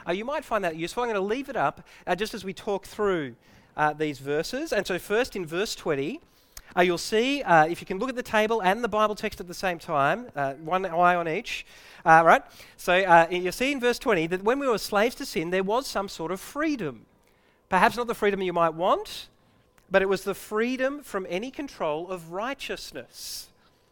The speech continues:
You know what Paul's saying? He's saying you had absolutely no ability, indeed no desire, to live in God's right ways. That was the freedom that you had. You were free from righteousness. A-, and perhaps at that time, it w-, uh, that was something slightly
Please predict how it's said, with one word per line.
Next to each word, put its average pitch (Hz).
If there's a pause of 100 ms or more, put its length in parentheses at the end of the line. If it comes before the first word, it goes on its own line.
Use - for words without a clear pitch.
(640)
You 233
know 262
what 214
Paul's 196
saying? 254
He's 175
saying 202
you 190
had 196
absolutely 208
no 233
ability, 185
indeed 214
no 202
desire, 226
to -
live 220
in 254
God's 190
right 180
ways. 135 (180)
That 208
was 233
the 233
freedom 277
that 170
you 147
had. 135
You 196
were 214
free 302
from 165
righteousness. - (1120)
A-, 226
and 208
perhaps 185
at 180
that 170
time, 190
it 240
w-, 180
uh, 185
that 180
was 175 (180)
something 196
slightly 214